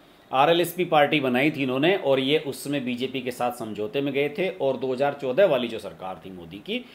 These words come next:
उसमें उपेंद्र कुशवाहा केंद्रीय मंत्री भी रहे थे। तो ऐसे में उनके सुक-, उन्हें सिक्योरिटी देना बनता भी था।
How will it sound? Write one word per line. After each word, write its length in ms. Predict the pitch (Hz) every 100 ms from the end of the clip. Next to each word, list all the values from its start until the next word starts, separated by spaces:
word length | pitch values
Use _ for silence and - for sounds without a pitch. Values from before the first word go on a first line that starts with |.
| - -
उसमें 300 | 156 175 180
उपेंद्र 420 | 139 143 151 147
कुशवाहा 500 | 135 117 104 98 156
केंद्रीय 500 | 151 107 98 117 160
मंत्री 420 | 117 92 82 98
भी 140 | 139
रहे 220 | 170 82 95
थे। 200 | - 67 - -
तो 60 |
ऐसे 220 | 160 165 180
में 100 | 175
उनके 220 | 170 175
सुक-, 380 | - 131 135 139
उन्हें 180 | 135
सिक्योरिटी 560 | 156 101 - 147 147 -
देना 480 | 113 95 120 143 - - - - -
बनता 340 | 156 180 160 123
भी 140 | 101
था। 220 | - -